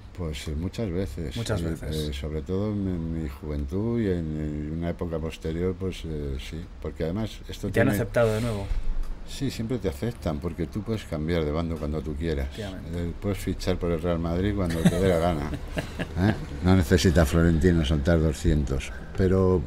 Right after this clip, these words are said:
Speaker 1: pero es así, ¿no? Pero eso es lo bueno que tiene esto, es decir, que existe el arrepentimiento.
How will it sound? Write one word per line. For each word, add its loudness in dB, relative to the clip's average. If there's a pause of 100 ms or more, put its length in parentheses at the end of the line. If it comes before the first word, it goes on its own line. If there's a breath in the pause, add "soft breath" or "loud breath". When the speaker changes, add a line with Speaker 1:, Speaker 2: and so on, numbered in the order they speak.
(840 loud breath)
Speaker 1:
pero 4
es 2
así, 4
¿no? 2
Pero 4
eso 6
es 8
lo 10
bueno 6
que 4
tiene 0
esto, 0
es -4
decir, -2
que -2
existe 0
el 4
arrepentimiento. 2